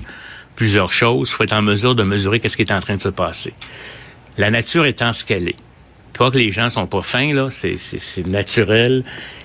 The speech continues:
Si on met deux, trois familles ensemble qui se font un souper à barbecue, je veux dire, il, il va en avoir des con-, des contacts plus fréquents. La probabilité est plus... c'est difficile, je sais pas si vous comprenez ce que je veux dire, de maintenir le deux mètres. Déjà, de le maintenir dans, dans la rue, c'est plus facile,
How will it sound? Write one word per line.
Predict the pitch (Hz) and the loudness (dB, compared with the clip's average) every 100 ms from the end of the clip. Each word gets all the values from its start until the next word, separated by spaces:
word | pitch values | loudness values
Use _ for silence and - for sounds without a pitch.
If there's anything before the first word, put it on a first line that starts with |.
| - | -6
Si | - - | 0 2
on | 107 | 4
met | 110 131 | 4 4
deux, | 120 147 | 2 0
trois | - - | 2 2
familles | 127 110 117 123 | 2 0 2 2
ensemble | 101 98 113 117 120 | 0 0 2 2 0
qui | - | -4
se | - | 2
font | 117 | 2
un | 107 | 2
souper | - - 123 | 0 2 2
à | 104 | 4
barbecue, | 101 110 95 - 110 110 117 - - - - - | 2 0 0 -2 0 0 -2 -10 -16 -16 -18 -8
je | 107 | 0
veux | 98 | 2
dire, | 113 107 | 4 2
il, | 117 107 131 135 113 | 0 2 2 2 -2
il | 117 | -2
va | 117 | 2
en | 147 | 2
avoir | 123 113 113 | 2 0 -2
des | 98 | -2
con-, | 90 95 92 | -6 -8 -8
des | 98 92 98 | -6 0 0
contacts | 95 98 110 110 - | 2 0 2 -2 -2
plus | - | -4
fréquents. | - 92 104 | -2 -2 0
La | 113 | 2
probabilité | 143 135 143 131 165 | 2 4 2 2 0
est | |
plus... | - - 113 117 110 95 - - - | -2 -2 0 2 0 -2 -12 -16 -2
c'est | - 143 | 0 2
difficile, | - - 127 104 80 | 2 4 4 2 -2
je | |
sais | - | -6
pas | |
si | 110 | -4
vous | 107 | 0
comprenez | 101 110 | 2 4
ce | 104 | 4
que | 101 | 2
je | |
veux | 101 | 4
dire, | 107 | 4
de | 110 | 4
maintenir | 110 113 107 123 | 4 2 2 2
le | 113 95 | 2 2
deux | 95 | 2
mètres. | 92 104 110 | 2 0 2
Déjà, | 117 117 | 2 4
de | 143 | 2
le | 113 | 2
maintenir | 110 95 123 | 0 0 0
dans, | 117 95 - - - - | 0 -2 -8 -20 -14 0
dans | 135 | 2
la | 135 | 4
rue, | 175 | 2
c'est | 131 | -2
plus | - | -2
facile, | 123 107 120 120 139 | -2 0 0 0 0